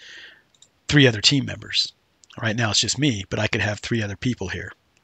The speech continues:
All right, so that's the side-by-side of Setmore versus Calendly. And, you know, I think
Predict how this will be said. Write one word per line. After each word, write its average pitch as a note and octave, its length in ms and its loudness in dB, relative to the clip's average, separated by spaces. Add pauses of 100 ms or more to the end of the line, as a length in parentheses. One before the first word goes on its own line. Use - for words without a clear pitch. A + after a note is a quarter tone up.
(140)
All G2+ 60 -6
right, F#2+ 220 -6 (120)
so - 100 -4
that's G#2+ 220 0
the A2 340 -4
side-by-side A2 880 2
of F#2 80 -8
Setmore G#2 560 -2
versus G2+ 340 -2
Calendly. B2+ 720 -2 (720)
And, G#2+ 580 -2 (440)
you B2 80 -2
know, A2 280 -4
I A2 120 0
think - 400 -4